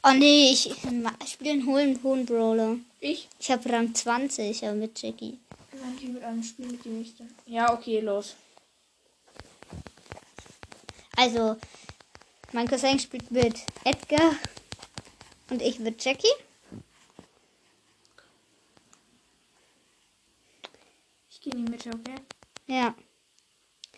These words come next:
Speaker 1: Ich geh zu der einen
Speaker 2: Ich hab
Speaker 1: Kiste.
Speaker 2: den, ich hab ihn.
Speaker 1: Gut.
Speaker 2: Ja, erster Kill.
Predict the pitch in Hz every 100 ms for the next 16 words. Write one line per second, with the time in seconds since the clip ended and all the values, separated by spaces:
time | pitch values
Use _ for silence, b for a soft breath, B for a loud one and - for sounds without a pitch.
0 | b b b _ _ 277 247 269 240 262
1 | 233 240 233 233 220 220 - 262 247 226
2 | 226 - - 240 233 226 - - 262 240
3 | - _ _ _ _ 233 208 208 _ _
4 | _ _ 240 226 226 226 - 226 226